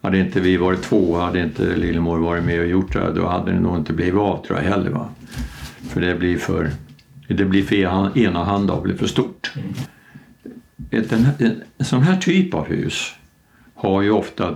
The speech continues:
Speaker 1: en kappa, eh, på övervåningen. Och det vill säga, det är ju en utbyggnad då för att göra ifrån, eh, taket, taknocken och ut, liksom, så det ser ut som en utbyggnad. Och det kallas för kappa.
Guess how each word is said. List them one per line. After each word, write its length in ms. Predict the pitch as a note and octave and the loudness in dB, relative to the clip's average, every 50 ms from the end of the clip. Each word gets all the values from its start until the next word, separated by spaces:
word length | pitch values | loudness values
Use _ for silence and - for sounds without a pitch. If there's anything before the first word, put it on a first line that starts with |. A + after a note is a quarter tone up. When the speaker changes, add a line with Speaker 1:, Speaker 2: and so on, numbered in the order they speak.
| - - | -6 -4
Speaker 1:
en 320 | - F2+ E2+ E2 E2 D#2 | -2 -2 0 0 -2 -2
kappa, 680 | D#2 - - C3 A2+ - - - - - G#3+ C3+ D3 - - - C#3+ B2 | -4 -4 -4 -4 -4 -4 -8 -14 -4 -2 -2 -2 -2 -4 -4 -2 0 2
eh, 120 | G2 G2 | 2 0
på 180 | F#2+ - - A2+ | 0 2 2 2
övervåningen. 720 | G2+ E2 D2+ D#2+ D#2 D2+ D#2+ - - - - - F#2+ G2+ - G#2+ | 2 2 2 2 2 2 2 0 0 0 0 0 0 0 0 0
Och 40 | |
det 100 | F#2+ G2 | 0 2
vill 120 | F#2+ F#2+ F#2+ | 2 0 0
säga, 260 | F#2+ - G2 F#2+ F#2 | 0 0 -2 -2 0
det 100 | D#2+ F#2 | 0 2
är 40 | F#2 | 2
ju 140 | F#2+ F#2+ F#2+ | 4 4 4
en 100 | G2 G2+ | 4 4
utbyggnad 800 | G#2 G2+ - - - - C#3+ C#3 C3+ - A#2+ G#2 F#2 - - - | 2 2 0 0 2 2 2 2 2 2 0 0 0 0 -2 -2
då 340 | - - - - - - - - - - - - - - | -4 -4 -4 -6 -6 -8 -12 -20 -20 -20 -20 -20 -18 -10
för 160 | - - F2+ | -4 -2 -2
att 260 | E2+ E2+ E2+ - - | -2 -2 -4 -2 0
göra 520 | G2+ F2 E2 D#2+ E2 E2 E2 E2 E2 D#2+ D2+ - - _ _ _ - | 0 0 2 2 0 0 0 0 -2 -2 -6 -8 -18 _ _ _ -4
ifrån, 580 | - F#2 - - G2 F#2 F2+ F#2 F#2 F#2 F#2 - - - - | -4 -2 0 2 2 2 2 2 0 0 -2 -6 -10 -6 -2
eh, 360 | - F2+ F2 F2 F2 F2 E2+ D2 | 0 0 2 2 0 0 -2 -2
taket, 760 | - G2 F2 F2 F2+ F2+ - - G2 - - - - - - - - _ _ _ _ _ _ _ _ | -2 -2 0 0 -2 -2 -2 -2 -2 -2 -4 -12 -16 -16 -16 -16 -20 _ _ _ _ _ _ _ _
taknocken 600 | - - E2+ - - - F#2+ F#2 F#2 - F#2+ F2+ | -4 -4 -4 -4 -2 -2 -2 -2 0 -2 -2 -2
och 120 | F2 - - | 0 0 0
ut, 340 | F#2+ F2+ F2 E2 D#2+ - - | 0 0 0 0 -4 -4 -2
liksom, 340 | G#2 F2+ - - - - D2 | -2 -2 -2 -4 -4 -4 -4
så 120 | - - | -2 -2
det 60 | - | -2
ser 120 | - - F#2+ | 0 0 0
ut 100 | - - | 0 0
som 120 | - F#2 | -2 -2
en 140 | F2+ F2+ F2+ | 0 2 2
utbyggnad. 520 | F2+ D#2+ D2 - - G#2+ G2+ G2 - - | 2 0 0 0 0 0 0 0 0 0
Och 60 | F#2 | 0
det 100 | E2+ F#2 | 0 -2
kallas 280 | F#2 - C3 G2+ E2 D#2+ | -2 -2 -2 -2 -2 -2
för 80 | - A#2 | -4 -6
kappa. 600 | - - C3 - - - _ - C#4 A2+ - D3 | -4 -4 -4 -6 -6 -10 _ -4 -2 -2 -2 -4